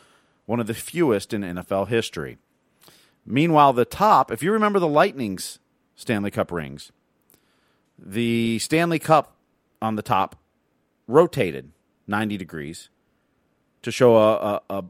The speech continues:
a, a black diamond representing a hockey puck there and, and other things. Well, the Bucks took it to another level. The top actually twists off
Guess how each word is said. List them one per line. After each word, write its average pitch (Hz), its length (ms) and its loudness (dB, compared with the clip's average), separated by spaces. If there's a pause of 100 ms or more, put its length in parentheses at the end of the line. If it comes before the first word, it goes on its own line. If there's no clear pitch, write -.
(100)
a, 104 60 -6
a 82 360 -4
black 123 440 0
diamond 87 480 -2 (640)
representing 104 360 -4
a 95 40 -6
hockey 117 340 0
puck 85 300 -6
there 78 280 -8
and, 95 340 -12
and 98 180 -10
other 98 240 -8
things. 64 360 -20 (100)
Well, 110 160 2
the 110 100 0
Bucks 185 400 2 (140)
took 143 180 -2
it 127 80 -8
to 135 80 2
another 117 240 0
level. 64 300 -10 (840)
The 107 100 -6
top 170 280 2
actually 185 320 0
twists - 460 -4
off - 480 -2